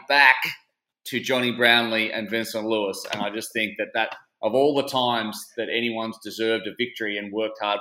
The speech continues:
for it, Hayden Wilde, uh, he did the most hard work. And Annie, that was, that was, that was some impressive stuff.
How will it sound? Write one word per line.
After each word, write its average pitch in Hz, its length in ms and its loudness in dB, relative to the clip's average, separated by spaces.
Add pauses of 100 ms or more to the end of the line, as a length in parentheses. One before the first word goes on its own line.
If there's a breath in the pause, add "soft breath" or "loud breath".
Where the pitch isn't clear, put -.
(100)
for 101 200 0
it, 95 60 -4 (400)
Hayden 110 280 4
Wilde, 104 440 4 (1160)
uh, 98 320 0
he 113 180 -4
did 107 140 -2
the 104 80 -2
most 104 320 2
hard 95 340 -2
work. 90 240 -2
And 95 100 -2
Annie, 98 220 -2
that 107 140 0
was, - 320 -10
that 107 100 -2
was, - 420 -8
that 101 100 -2
was 101 140 -6
some 101 100 -8
impressive 92 400 -8
stuff. 73 180 -14